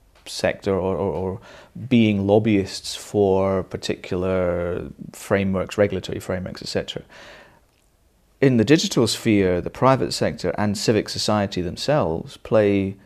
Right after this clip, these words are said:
very different roles to that. They're, they're not simple lobbyists, uh, in, in that sense. Um, and I was wondering if you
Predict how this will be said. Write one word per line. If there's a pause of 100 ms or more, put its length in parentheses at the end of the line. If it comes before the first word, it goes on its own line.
(140)
very
different
roles
to
that.
They're,
they're
not (240)
simple
lobbyists, (360)
uh,
in,
in
that
sense. (320)
Um,
and
I
was
wondering
if
you